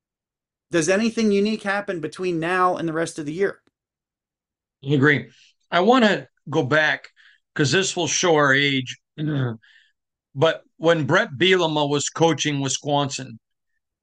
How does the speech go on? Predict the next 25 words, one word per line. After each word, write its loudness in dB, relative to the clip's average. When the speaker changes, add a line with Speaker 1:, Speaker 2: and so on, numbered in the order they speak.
Speaker 2:
and 0
remember, 0
like, 0
one 0
game -2
into -4
the -4
year, 0
it -12
may -4
have -6
been -6
two, -2
he -6
fired -2
his -12
offensive -6
line 0
coach -4
and -4
moved -2
to -4
G -4
A 0
there. -6